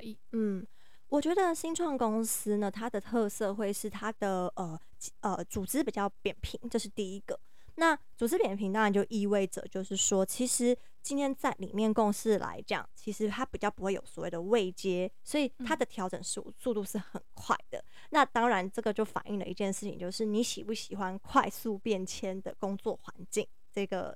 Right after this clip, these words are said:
Speaker 2: 这样子的一个，呃，就是个性，就能不能适应这个环境。
Speaker 1: 嗯。
Speaker 2: 那第二个就会是，我觉得在新创的一个角色来讲，他很需要的一个能力是从无到有的创意。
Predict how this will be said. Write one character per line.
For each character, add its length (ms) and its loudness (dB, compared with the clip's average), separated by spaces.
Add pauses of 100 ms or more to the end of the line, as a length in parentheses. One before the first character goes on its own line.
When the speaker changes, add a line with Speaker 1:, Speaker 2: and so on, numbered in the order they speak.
Speaker 2:
这 100 2
样 120 4
子 120 -8
的 140 -4
一 40 -2
个， 220 -2 (460)
呃， 240 4
就 100 0
是 160 2
个 240 6
性， 300 -2
就 100 4
能 140 6
不 80 2
能 100 2
适 300 0
应 180 2
这 160 -2
个 260 -2
环 220 -8 (100)
境。 160 0 (280)
Speaker 1:
嗯。 200 0
Speaker 2:
那 140 8
第 220 6
二 80 8
个 120 6
就 220 4
会 100 6
是， 240 0
我 140 4
觉 80 0
得 60 0
在 100 4
新 180 0
创 380 -2
的 180 -2
一 120 -4
个 340 2
角 160 -6
色 120 0
来 120 -2
讲， 180 -2 (300)
他 180 2
很 160 0
需 200 -2
要 120 6
的 140 0
一 80 -4
个 240 0
能 260 0
力 200 0
是 280 2 (400)
从 400 0 (280)
无 400 6
到 360 6
有 440 4
的 200 -4
创 400 4 (100)
意。 200 -4